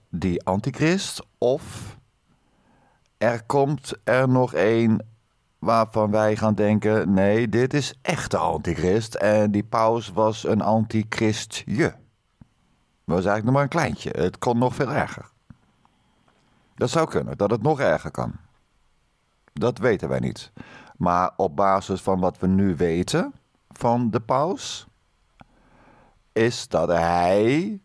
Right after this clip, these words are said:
de enige is. Nu en in de historie. Voor de rest komt er geen één mens in aanmerking om titel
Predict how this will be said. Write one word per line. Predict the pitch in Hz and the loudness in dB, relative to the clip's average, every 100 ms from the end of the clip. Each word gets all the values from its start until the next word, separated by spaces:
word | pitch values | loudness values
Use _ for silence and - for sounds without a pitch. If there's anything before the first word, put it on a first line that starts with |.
| _ | _
de | - 90 71 | -4 -2 0
enige | 92 92 95 110 147 156 190 202 _ _ _ _ _ _ _ _ | 2 2 2 2 0 -2 -4 -12 _ _ _ _ _ _ _ _
is. | 87 67 - - - _ _ _ _ _ _ _ _ _ _ | -4 -2 -4 -6 -10 _ _ _ _ _ _ _ _ _ _
Nu | 98 98 110 127 139 - _ _ | 0 2 2 0 -6 -16 _ _
en | 110 110 | 2 4
in | 113 | 4
de | 107 | 2
historie. | 101 95 - 65 60 - - _ _ _ _ _ _ _ _ _ | 0 0 -2 -2 -4 -10 -16 _ _ _ _ _ _ _ _ _
Voor | 101 | 0
de | 101 | 2
rest | 113 113 - | 0 -2 -4
komt | 117 110 | -2 0
er | 107 | -2
geen | - 104 98 | 0 2 2
één | 123 127 113 - _ _ _ | 2 2 0 -4 _ _ _
mens | - 98 101 101 - - - | 0 2 2 0 -4 -8 -4
in | 104 80 | -2 0
aanmerking | 95 95 95 87 92 95 92 98 - - - | 2 2 2 0 0 0 0 -2 -10 -20 -6
om | - 110 98 - | -2 0 -2 -2
titel | 113 107 98 104 | -2 0 0 0